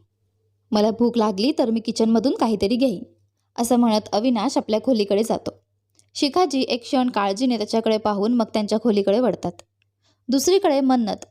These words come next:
जी शिखाजीला औषध द्यायला खाली येत होती, अविनाशचे शब्द ऐकून थांबते. ती एक नजर अविनाशकडे टाकते आणि मग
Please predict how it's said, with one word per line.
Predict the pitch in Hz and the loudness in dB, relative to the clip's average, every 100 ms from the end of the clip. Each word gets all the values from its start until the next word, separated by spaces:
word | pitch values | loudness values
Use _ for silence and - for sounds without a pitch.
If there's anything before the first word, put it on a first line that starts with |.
| _ _ 196 | _ _ -4
जी | 214 254 269 | -2 -2 -4
शिखाजीला | - 247 302 285 285 214 | -6 -2 0 0 0 -2
औषध | 208 226 | -2 -4
द्यायला | 185 180 202 311 | -2 -2 -2 -2
खाली | 254 214 | -2 0
येत | 208 202 | -2 -4
होती, | 190 - - _ _ _ _ _ - | -6 -8 -16 _ _ _ _ _ -6
अविनाशचे | 233 294 370 370 330 | -2 0 -2 -2 -2
शब्द | 311 190 | -2 0
ऐकून | 208 202 214 233 | 0 0 0 0
थांबते. | 220 190 196 - _ _ _ _ _ _ | -2 -4 -6 -10 _ _ _ _ _ _
ती | 247 | 0
एक | 214 220 | 0 0
नजर | 214 202 | 0 2
अविनाशकडे | 208 196 208 247 - 226 | 0 0 -2 -2 0 0
टाकते | 208 190 - 247 | 0 -4 0 0
आणि | 226 226 | 2 2
मग | 220 | 2